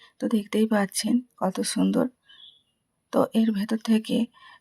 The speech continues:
যে মাংসটা হয়, গেঁড়ির যে মাংসটা হয়, ওটা আমি বের করে নেব। এই দেখুন ভেতর থেকে। তো এমনি বের করতে গেলে কেটে কুটে ছিঁড়ে এরকমভাবে হয়ে যাবে, তাই আমি এটাকে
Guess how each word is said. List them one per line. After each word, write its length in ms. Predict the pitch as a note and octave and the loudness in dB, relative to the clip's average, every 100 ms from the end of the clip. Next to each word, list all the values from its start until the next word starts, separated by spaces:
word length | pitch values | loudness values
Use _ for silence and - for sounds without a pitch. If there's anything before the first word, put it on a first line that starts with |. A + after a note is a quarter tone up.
| _ - | _ -2
যে 180 | A3+ G3+ | 0 2
মাংসটা 520 | G3 G3 F#3 A3+ A3 | 2 2 0 0 2
হয়, 240 | G3 G3 G#3+ A#3 D4 | 4 4 2 0 0
গেঁড়ির 280 | G3 G#3 - | 2 2 0
যে 80 | G#3+ | 0
মাংসটা 420 | G3 F#3+ A3 G#3 | 2 2 0 0
হয়, 240 | G3 F#3+ A#3+ - - - A#3 | 0 0 0 -6 -20 -10 -6
ওটা 180 | A3 G3 | -2 0
আমি 180 | G#3 B3+ C#4 | 4 4 6
বের 180 | G3 F#3 | 6 4
করে 220 | F#3+ G3 | 2 4
নেব। 200 | G3 F#3 A#3 B3 - - - | 6 6 4 0 -10 -20 -6
এই 120 | A3+ | -2
দেখুন 280 | G#3+ G3 A3+ A#3 | 0 0 4 4
ভেতর 280 | G3+ - - | 4 -2 -6
থেকে। 280 | G#3+ G3 B3+ E4 - - _ _ _ _ _ _ _ - | -4 0 0 0 -4 -20 _ _ _ _ _ _ _ -4
তো 60 | A#3 - | 0 2
এমনি 260 | G#3 A3 A3+ | 6 6 6
বের 160 | G#3 | 4
করতে 280 | A3 A3 A3+ A3 | 2 0 0 2
গেলে 240 | G#3+ A#3 E4+ E4+ _ | 4 4 4 -2 _
কেটে 240 | - G3+ G#3+ | -2 0 0
কুটে 240 | A3 G3 G3+ | 0 0 2
ছিঁড়ে 320 | - F#3+ G3 A3 - - - | 2 2 2 0 -10 -20 -2
এরকমভাবে 580 | A3+ G3+ - G#3 G3+ G3+ G3+ | 0 2 2 2 2 4 2
হয়ে 180 | F#3 G#3 | 2 4
যাবে, 260 | G#3 F#3+ B3+ - - - | 6 6 4 2 -16 -16
তাই 160 | - A3+ G#3 | 0 4 4
আমি 180 | G3+ G3+ | 4 4
এটাকে 320 | F#3+ F#3+ C4 | 2 0 2